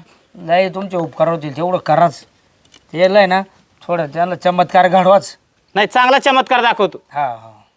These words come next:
Speaker 2: हा गंगाराम हवालदार आहे, भले भले आहेत ना,
Speaker 1: हा, हा.
Speaker 2: मोठमोठे गुंड सुद्धा ह्या गंगाराम हवालदाराचं नाव ऐकलं ना, थरथर कापतात.
Speaker 1: असं?
Speaker 2: हा, मग तुमचा पोरगा काय आहे त्याच्या पुढं?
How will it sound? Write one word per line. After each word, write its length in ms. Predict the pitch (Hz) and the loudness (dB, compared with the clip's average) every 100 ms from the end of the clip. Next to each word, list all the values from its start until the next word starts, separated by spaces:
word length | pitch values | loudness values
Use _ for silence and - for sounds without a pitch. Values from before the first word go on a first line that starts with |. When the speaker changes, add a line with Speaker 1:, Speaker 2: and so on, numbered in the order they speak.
| - | -4
Speaker 2:
हा 80 | 175 | -2
गंगाराम 420 | 175 233 240 247 | 2 2 2 2
हवालदार 400 | 240 247 254 254 | 4 4 4 2
आहे, 160 | 240 139 _ _ _ _ _ _ _ | 2 -2 _ _ _ _ _ _ _
भले 300 | 151 208 233 | -2 0 2
भले 240 | 247 247 | 4 4
आहेत 160 | 285 254 | 2 2
ना, 200 | 240 277 - | -2 -2 -4
Speaker 1:
हा, 100 | 160 | -6
हा. 60 | 170 | -2
Speaker 2:
मोठमोठे 480 | 240 262 254 247 | 0 2 0 0
गुंड 320 | 240 226 269 269 | 0 2 2 0
सुद्धा 320 | 269 277 277 - _ _ | 0 0 0 -2 _ _
ह्या 100 | 190 | -4
गंगाराम 400 | 214 240 247 262 | 0 2 2 2
हवालदाराचं 580 | 262 240 254 262 247 262 | 2 2 2 0 0 0
नाव 200 | 254 269 | 2 4
ऐकलं 340 | 277 262 294 254 | 2 2 0 0
ना, 140 | 285 - _ _ _ _ - | 0 -4 _ _ _ _ -2
थरथर 320 | 247 - 269 | 0 2 0
कापतात. 440 | 285 277 - 262 - _ - | 2 0 0 -2 -2 _ -18
Speaker 1:
असं? 240 | 143 - | -16 -8
Speaker 2:
हा, 340 | 330 - _ 160 | -8 -10 _ -8
मग 120 | 202 220 | -6 -4
तुमचा 200 | 226 262 | 0 2
पोरगा 360 | 277 269 277 | 4 4 4
काय 200 | - 392 | 2 4
आहे 100 | 349 | 4
त्याच्या 220 | 247 214 | 2 -2
पुढं? 240 | 196 175 | -4 -6